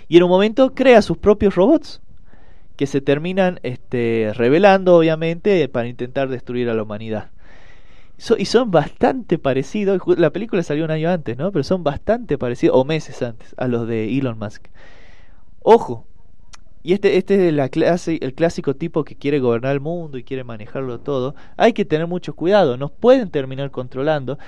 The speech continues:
Quizá no sea como una película apocalíptica, pero pueden terminar controlándonos de alguna otra forma.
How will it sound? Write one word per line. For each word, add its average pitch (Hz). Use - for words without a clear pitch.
Quizá 208
no 220
sea 202
como 147
una 123
película 135
apocalíptica, 120
pero 120
pueden 220
terminar 143
controlándonos 147
de 147
alguna 131
otra 127
forma. 107